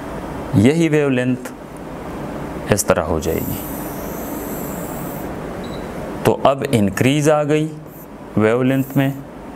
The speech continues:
lambda dash। ठीक है, wavelength जो है वो stretch हो गई। जब stretch हो गई तो हमारे पास जो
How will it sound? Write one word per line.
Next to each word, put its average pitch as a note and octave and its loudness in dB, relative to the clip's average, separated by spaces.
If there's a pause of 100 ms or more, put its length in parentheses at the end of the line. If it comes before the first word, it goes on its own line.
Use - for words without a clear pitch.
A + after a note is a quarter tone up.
(1200)
lambda G2+ 6
dash। D#2+ -2 (760)
ठीक B2+ 4
है, C#3 8 (460)
wavelength B2+ 4
जो A2 6
है A2+ 4
वो C#3+ 2 (300)
stretch - 2
हो D#3 6
गई। D3+ 4 (760)
जब A2+ 6
stretch - 2
हो D3 6
गई C#3+ 4
तो C3+ 4
हमारे A2+ 4 (100)
पास C#3 0 (720)
जो G2+ 4